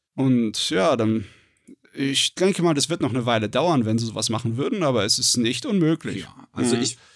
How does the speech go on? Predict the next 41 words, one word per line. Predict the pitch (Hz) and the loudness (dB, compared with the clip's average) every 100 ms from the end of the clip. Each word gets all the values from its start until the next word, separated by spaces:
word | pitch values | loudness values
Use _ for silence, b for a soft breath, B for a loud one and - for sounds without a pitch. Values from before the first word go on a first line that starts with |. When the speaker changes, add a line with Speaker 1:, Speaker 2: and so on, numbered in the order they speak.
| b b - | b b -4
Speaker 1:
Ich | - | -2
hab | - | -2
ein | 175 | -2
kleines | 147 139 202 - | 0 0 0 -2
bisschen | 226 - 240 208 | 0 0 2 2
Nostalgie | 196 - 185 156 185 | 0 2 0 2 2
schon | - 320 | 2 4
bekommen | 233 233 233 196 202 | 4 4 4 4 4
von | 156 131 | 2 2
Speaker 2:
<laughs> | |
Speaker 1:
diesen | 127 120 120 117 110 107 110 | 2 2 2 0 0 -4 0
Szenen, | - 151 113 107 104 | 2 2 2 0 -4
weil | 113 113 | -2 -2
ich | 123 - | -4 -2
Bleach | 135 127 | -2 0
halt | 135 135 | 0 0
damals | 135 143 - | 0 0 0
gesehen | 147 202 151 | 0 0 2
hab | 113 | 0
und | 123 120 | -2 -2
immer | 131 123 | 0 -2
noch | 123 | -2
der | 123 | -2
Meinung | 123 123 | 0 2
bin, | 123 120 117 B B B | 0 -2 -4 B B B
dass | - 123 | -4 -2
der | 160 | 0
Anfang | 220 - 131 | 0 0 0
das | 117 | 0
einzig | 151 147 - | 0 -2 -2
Gescheite | - - 101 135 | -2 0 0 -2
ist | 120 | -2
von | 120 110 | -2 -2
Bleach, | 117 117 - | -2 -2 -2
die | 120 | 0
ersten | 120 - 123 | 0 0 -2
irgendwie | 120 117 | -2 -4
so | 117 117 | -4 -2
sechzig, | 120 123 135 127 | -2 -4 -2 -2
siebzig | 127 123 113 | -2 -4 -4
Folgen. | 139 123 113 110 | 0 0 0 -4